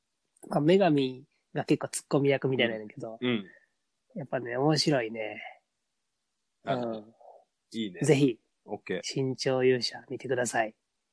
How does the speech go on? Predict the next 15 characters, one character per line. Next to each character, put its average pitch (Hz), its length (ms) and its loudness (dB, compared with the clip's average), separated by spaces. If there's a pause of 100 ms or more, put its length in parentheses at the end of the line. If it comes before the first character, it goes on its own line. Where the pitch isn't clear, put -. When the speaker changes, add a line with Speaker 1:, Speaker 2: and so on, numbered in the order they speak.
(220)
Speaker 2:
じ - 100 -16
ゃ - 100 -2
あ、 - 100 -12 (160)
俺 123 160 4
が 123 200 4 (760)
お 120 100 -2
す 135 140 -2
す 127 120 -6
め 135 120 0
ド 135 140 0
ラ 127 100 -2
マ 95 160 -10
を 98 180 -12 (560)
Speaker 1:
う 156 60 2
ん。 127 180 -2